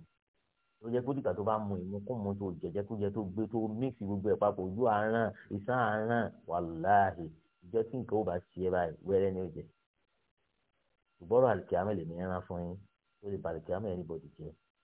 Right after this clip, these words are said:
Gbogbo àwọn nǹkan yẹn, àti ń jẹnu ṣẹ̀ríà. Allah ní "wa yuhillu lahumu tayyibat." Àwọn nǹkan tó dáa tí mo ṣe lé ẹ̀tọ́ fún yín, ẹ máa mú wọn.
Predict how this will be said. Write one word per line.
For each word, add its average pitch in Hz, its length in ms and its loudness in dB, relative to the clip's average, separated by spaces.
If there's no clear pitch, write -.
Gbogbo 107 420 -6
àwọn 98 420 -2
nǹkan 98 360 -4
yẹn, 101 220 0
àti 80 340 -20
ń 87 120 -10
jẹnu 90 280 -4
ṣẹ̀ríà. 82 360 -6
Allah 104 200 2
ní 104 80 0
"wa 98 120 2
yuhillu 90 420 -4
lahumu 98 420 0
tayyibat." 85 600 -4
Àwọn 98 180 -4
nǹkan 98 200 -6
tó 117 140 -4
dáa 101 300 -2
tí 101 100 -8
mo 101 100 -6
ṣe 101 220 -10
lé 110 140 -2
ẹ̀tọ́ - 320 -14
fún 98 180 -6
yín, 98 160 -2
ẹ 107 60 -4
máa 117 160 -2
mú 107 180 -4
wọn. 120 180 -2